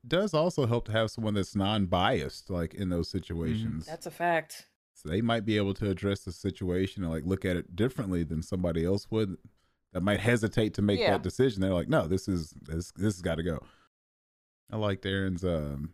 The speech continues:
Speaker 1: master word list copy in as far as ban words.
Speaker 3: Oh, yes, yes, yes,
Speaker 1: Yeah.
Speaker 3: yes.
Speaker 1: Yeah, that's an
Speaker 2: Yeah.
Speaker 1: easy
Speaker 2: That's an easy
Speaker 1: implementation,
Speaker 2: fix.
Speaker 1: but
Speaker 2: Easy fix.
Speaker 1: we're waiting.
Speaker 3: Are they gonna do it, though? Oh, flexibility when it comes to the types of ads you can run on your
Speaker 2: Yeah.
Speaker 3: channel.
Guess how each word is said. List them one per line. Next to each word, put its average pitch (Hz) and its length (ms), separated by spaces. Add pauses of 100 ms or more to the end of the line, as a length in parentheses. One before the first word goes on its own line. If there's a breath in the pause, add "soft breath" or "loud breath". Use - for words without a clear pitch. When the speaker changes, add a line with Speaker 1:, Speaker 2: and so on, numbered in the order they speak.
Speaker 1:
master 95 460
word 92 360
list 71 380
copy 73 400
in 80 280 (200)
as - 120
far 78 120
as 78 140
ban 78 320
words. 71 280
Speaker 3:
Oh, 262 160
yes, 262 640
yes, 233 220
yes, 208 180
Speaker 1:
Yeah. 233 200
Speaker 3:
yes. - 320 (580)
Speaker 1:
Yeah, 127 340
that's 95 280
an 113 100
Speaker 2:
Yeah. 113 160
Speaker 1:
easy 113 500 (260)
Speaker 2:
That's 135 300
an 185 100
easy 190 300
Speaker 1:
implementation, 117 600
Speaker 2:
fix. 71 100
Speaker 1:
but 80 200
Speaker 2:
Easy 147 400
fix. 175 400
Speaker 1:
we're 95 120
waiting. 165 460 (420)
Speaker 3:
Are 165 80
they 139 100
gonna 127 160
do 254 200
it, 151 140
though? - 300 (460)
Oh, 254 300 (440)
flexibility 208 680
when 180 100
it 160 80
comes 175 300
to 180 260
the 156 100
types 165 380
of 214 80
ads 220 460
you 208 80
can 208 180
run 202 200
on 208 160
your 220 100
Speaker 2:
Yeah. 220 120
Speaker 3:
channel. 233 360